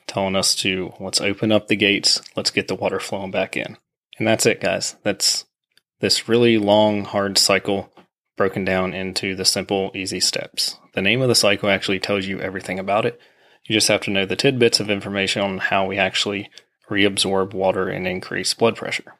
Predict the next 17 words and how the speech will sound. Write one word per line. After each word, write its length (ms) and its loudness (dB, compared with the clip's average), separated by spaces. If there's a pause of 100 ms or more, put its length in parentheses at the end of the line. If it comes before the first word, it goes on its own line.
(180)
So 280 -2 (100)
let's 220 -2
recap 360 4
all 180 2
this 200 -2
to 80 -6
be 100 -2
clear. 300 -8 (1040)
We 80 0
start 240 4
with 120 4
a 80 6
hypoperfusion 800 -2
response 460 -2
from 280 -4
the 60 -6
body. 380 -8